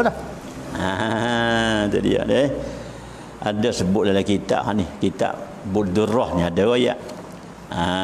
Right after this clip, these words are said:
<laughs> kena seksa kubur. Tapi akhirnya dia akak seksa dia dengan sebab ia pernah, ia hormat di bulan Syakban, dia dapat puasa sehari.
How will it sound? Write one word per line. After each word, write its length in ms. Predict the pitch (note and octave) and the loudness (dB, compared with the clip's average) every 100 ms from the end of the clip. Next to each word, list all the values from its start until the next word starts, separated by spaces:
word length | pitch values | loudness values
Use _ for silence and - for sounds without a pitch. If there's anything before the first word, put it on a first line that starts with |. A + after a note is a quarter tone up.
| F#2 F2+ F2 | 0 0 0
<laughs> 360 | - A#2+ G2+ - | -2 -2 -2 0
kena 240 | G#2 G#2+ | 0 2
seksa 400 | A2+ G2 A#2+ G#2+ | 2 2 2 2
kubur. 480 | A2 G#2+ A#2 E3+ G#2+ - - - - | 2 2 4 2 2 -2 -12 -14 -4
Tapi 320 | A2 G2+ C#3+ | -2 0 2
akhirnya 560 | - A2+ - C3+ C3 D3+ | 2 0 0 2 4 4
dia 240 | B2+ A#2 | 4 2
akak 400 | A2 - C3+ - | 0 0 -2 2
seksa 480 | A#2 F#2+ - G#2 F#2+ | 2 2 2 2 4
dia 240 | G#2+ C3+ | 4 4
dengan 320 | B2+ A2+ A#2+ | 4 4 2
sebab 400 | - G#2 B2+ - | 2 -2 -2 0
ia 160 | A#2+ B2 | 4 4
pernah, 720 | B2 D#3 G#3+ A#3 B3+ - - - - - - | 4 4 6 6 6 2 -4 -8 -12 -14 0
ia 160 | C3 D#3+ | 4 4
hormat 560 | C3+ G3+ A3 G#3+ - | 4 6 6 6 4
di 80 | C#3 | 2
bulan 320 | D3 D3 C#3+ | 4 6 6
Syakban, 720 | C#3 - E3+ C#3+ B2+ A3+ A#3 F3+ | 4 2 0 2 2 4 4 6
dia 80 | |
dapat 320 | D#3 C#3+ - - | 4 4 0 0
puasa 240 | B2+ A#2+ A#2 | 0 2 -2
sehari. 400 | - F#2+ F2 | -2 -2 -2